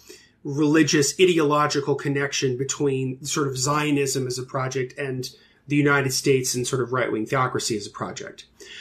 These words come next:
But what I think ultimately ties them more together, and I think what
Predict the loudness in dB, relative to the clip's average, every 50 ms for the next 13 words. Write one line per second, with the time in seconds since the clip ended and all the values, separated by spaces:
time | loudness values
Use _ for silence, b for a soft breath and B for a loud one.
0 | B B B B 6 8 8 8 8 6 6 8 8 6 8 8 8 8 8 6
1 | 4 2 4 2 2 2 2 2 4 4 4 4 4 4 4 4 4 6 8 8
2 | 8 6 6 4 4 4 4 4 2 0 0 0 0 -2 0 -2 -2 0 0 0
3 | -2 -2 -4